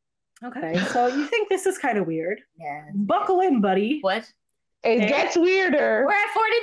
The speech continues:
Speaker 2: minutes. How much weirder could it possibly
Speaker 1: <laughs>
Speaker 2: get?
Speaker 1: We're near the end. We're near the
Speaker 2: Okay.
Speaker 1: end. Uh, we're more than, anyway, so, um, so now she's tied to a gurney.
Speaker 2: Okay,
Speaker 1: So
Speaker 2: well,
Speaker 1: you're like, "Okay." So
Speaker 2: okay.
Speaker 1: she's like, "Whatever these people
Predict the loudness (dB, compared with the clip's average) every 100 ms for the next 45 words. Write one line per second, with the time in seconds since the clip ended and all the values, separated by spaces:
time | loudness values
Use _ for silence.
0 | 0 -2 0 0 0 0 -2 0 0 0
1 | 0 -2 -2 -2 -2 -2 -2 0 0 2
2 | 2 0 0 0 0 -2 -4 -8 -4 -2
3 | -2 -6 -16 _ _ _ -12 -4 -2 -2
4 | -4 -6 -6 -8 -16 _ -8 -2 0 -2
5 | -2 0 0 0 0 -2 -8 _ _ _
6 | _ -12 -8 -2 0 0 -2 -4 -8 -10
7 | -10 -8 -8 -6 -8 -6 -8 -12 -12 -12
8 | -14 -16 _ _ _ _ _ _ _ _
9 | -18 -14 -8 -6 -2 -4 -2 -4 -4 -6
10 | -10 -10 -10 -8 -8 -8 -4 -4 -4 -4
11 | -4 0 -2 -2 -4 -6 -10 -12 -6 0
12 | 2 0 -2